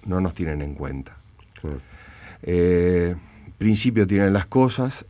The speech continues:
Speaker 1: este, le elevamos una carpeta, es decir, con nuestros antecedentes,
Speaker 2: Claro.
Speaker 1: a la gente que representamos,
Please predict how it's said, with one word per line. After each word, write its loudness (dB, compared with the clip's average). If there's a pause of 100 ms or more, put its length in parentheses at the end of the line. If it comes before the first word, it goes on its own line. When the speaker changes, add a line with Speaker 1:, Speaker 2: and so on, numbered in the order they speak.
Speaker 1:
este, -4 (1120)
le -2
elevamos 0
una -4
carpeta, -4 (240)
es -8
decir, -8
con -6
nuestros -6
antecedentes, -4
Speaker 2:
Claro. -20
Speaker 1:
a -4
la -4
gente -2
que -6
representamos, -4